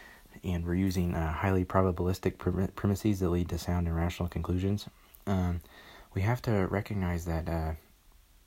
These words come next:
that in order to invalidate those premises or in a, um,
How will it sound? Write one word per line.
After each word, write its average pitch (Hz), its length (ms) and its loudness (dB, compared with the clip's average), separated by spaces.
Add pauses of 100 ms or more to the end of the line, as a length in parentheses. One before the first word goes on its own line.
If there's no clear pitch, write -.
(920)
that 95 120 2
in 92 140 0
order 104 360 0
to 87 400 -2 (240)
invalidate 90 640 -2
those 80 120 -8
premises - 540 -8
or 87 260 -2
in 90 160 -2
a, 85 160 -4 (760)
um, 76 480 -4